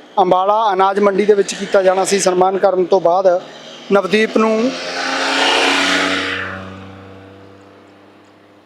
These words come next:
ਕਿਸਾਨੀ ਅੰਦੋਲਨ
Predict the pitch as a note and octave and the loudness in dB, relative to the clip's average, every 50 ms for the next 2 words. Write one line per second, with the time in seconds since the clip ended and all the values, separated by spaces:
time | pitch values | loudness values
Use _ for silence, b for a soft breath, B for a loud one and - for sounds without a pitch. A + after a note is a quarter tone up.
0 | _ _ _ _ _ _ _ _ _ _ _ _ - _ _ _ _ _ _ _ | _ _ _ _ _ _ _ _ _ _ _ _ -20 _ _ _ _ _ _ _
1 | _ - G3 - G3+ G#3 G#3 A3 A3+ A#3+ A#3+ A#3 G#3 G3 G3+ G3+ G3+ G#3 G#3+ G#3+ | _ -2 0 2 2 0 2 2 2 2 2 2 2 2 2 4 4 2 2 2
2 | G#3+ G3+ | 0 -4